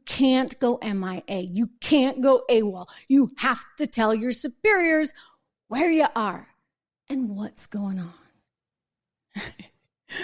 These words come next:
But Biden's clearly a very bad manager. Hey, I wanna take a minute and just tell you about something, a new podcast that I found. You know, I, by the way, are, are you all, are you all liking, subscribing, doing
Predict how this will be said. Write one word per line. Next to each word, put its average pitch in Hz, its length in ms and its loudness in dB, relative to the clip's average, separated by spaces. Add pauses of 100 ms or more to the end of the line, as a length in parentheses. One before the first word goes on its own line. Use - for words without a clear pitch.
(160)
But 240 260 0
Biden's 247 280 0
clearly 214 440 2
a 170 60 -10
very 180 320 0
bad 175 300 -6
manager. - 420 -8 (220)
Hey, 392 180 4
I 330 140 2
wanna 403 160 2
take 311 160 0
a - 20 4
minute 208 300 0
and 208 100 -2
just 214 160 -6
tell 226 220 -4
you 214 120 -4
about 175 280 -10
something, 170 280 -8
a 170 60 -4
new 180 120 -6
podcast 175 420 -10
that 175 100 -12
I 170 60 -8
found. 175 340 -6
You 170 80 -10
know, 175 80 -10 (340)
I, 285 140 4 (140)
by 285 120 -2
the 247 60 -2
way, 196 180 -4
are, 220 220 -6
are 220 200 -2
you 247 280 0
all, 302 380 2
are 208 100 -2
you 220 220 -2
all 233 440 -2 (600)
liking, 220 680 -4 (680)
subscribing, 220 1120 0
doing 196 320 -4